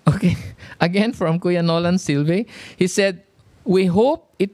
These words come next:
will come before the tribulation, but we prepare as though it will come later." <laughs> Okay, what is the wisdom in here? So, again, I, here's my view. Okay, uh, still on same line.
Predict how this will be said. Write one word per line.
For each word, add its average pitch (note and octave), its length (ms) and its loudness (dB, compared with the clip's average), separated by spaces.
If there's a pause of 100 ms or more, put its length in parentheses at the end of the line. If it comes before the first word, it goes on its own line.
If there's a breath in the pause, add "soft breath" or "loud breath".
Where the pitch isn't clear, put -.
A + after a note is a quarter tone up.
will F#3+ 160 0
come A3 400 0
before G#3 400 0
the B3+ 80 0
tribulation, G3 880 -2 (560 loud breath)
but G3+ 480 2
we F#3+ 160 0
prepare F#3+ 560 0
as E3 240 -4
though E3+ 480 0
it E3 240 -2
will D#3+ 320 0
come G#3+ 720 0 (560)
later." E3 560 0
<laughs> - 960 -4 (180)
Okay, A3+ 320 0
what A3 500 0
is D4+ 160 0
the B3+ 120 4
wisdom A#3+ 420 0
in G3+ 100 0
here? E3 200 2
So, E3+ 340 -2 (100)
again, G3 360 0
I, F3 180 0
here's A#3 360 0
my G#3+ 200 0
view. E3+ 360 -2 (540 loud breath)
Okay, D#3+ 300 0 (380)
uh, - 140 -20 (100)
still A#3+ 680 0
on D3+ 280 0
same F3+ 320 0
line. A2+ 380 -2